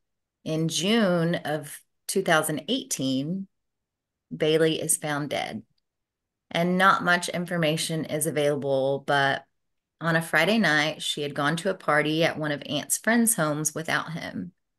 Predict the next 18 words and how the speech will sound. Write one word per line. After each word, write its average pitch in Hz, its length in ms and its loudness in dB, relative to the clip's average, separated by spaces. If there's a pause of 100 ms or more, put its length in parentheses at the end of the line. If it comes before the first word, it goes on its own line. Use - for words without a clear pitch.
(580)
She's - 260 -2
out 147 200 2
all 180 220 0
night 160 460 4
and 156 140 -6
returns 160 600 0
to 185 100 -4
the 185 100 0
home 160 260 2
she 170 220 -2
shares 156 480 -2
with 151 100 -6
her 180 120 -2
parents 151 520 -2
around 147 260 -2
nine 139 240 0
A 196 180 0
M. 147 460 -2